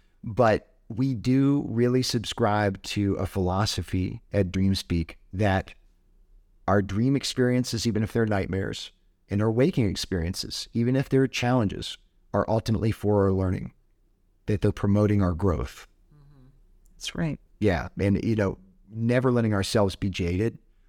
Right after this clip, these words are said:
Speaker 1: or be blasé about a loss of life or limb, but understanding that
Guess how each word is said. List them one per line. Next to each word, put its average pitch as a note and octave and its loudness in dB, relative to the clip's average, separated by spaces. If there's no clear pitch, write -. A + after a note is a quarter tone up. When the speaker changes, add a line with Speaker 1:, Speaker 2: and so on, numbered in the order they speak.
Speaker 1:
or G#2+ 0
be G#2 0
blasé F2 -2
about F2+ -2
a F2+ -4
loss F#2 0
of E2+ -2
life F2 -2
or F#2 2
limb, F#2+ 0
but G#2+ 0
understanding A2+ 0
that F2 -2